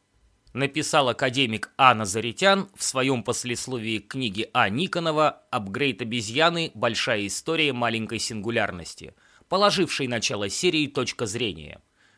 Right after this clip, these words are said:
Книга вышла в свет весной две тысячи четвёртого года и продолжает уверенно занимать позиции в рейтингах бестселлеров научно-популярной литературы. Что ж, Александр Петрович подтверждает квалификацию.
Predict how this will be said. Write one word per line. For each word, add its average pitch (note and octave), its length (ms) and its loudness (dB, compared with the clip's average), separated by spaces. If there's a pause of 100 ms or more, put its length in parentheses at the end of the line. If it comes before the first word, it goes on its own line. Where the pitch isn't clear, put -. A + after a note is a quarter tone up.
Книга C3+ 340 2
вышла A#2+ 320 -2
в - 60 -8
свет F3 320 -2
весной B2+ 340 -4
две A2+ 160 -4
тысячи A2+ 400 -8
четвёртого A2+ 640 -6
года F3 360 2 (180)
и - 100 -2
продолжает B2+ 760 0
уверенно E3+ 440 0
занимать C#3 420 -4
позиции A2 500 -4
в E2+ 120 -10
рейтингах A2+ 500 -2
бестселлеров D3 800 -4
научно-популярной G2+ 1040 -2
литературы. F#2 680 -10 (1160)
Что - 360 2
ж, - 180 -4 (220)
Александр G#3 560 2
Петрович D#3+ 580 -2
подтверждает C3 760 0
квалификацию. G#2+ 960 -4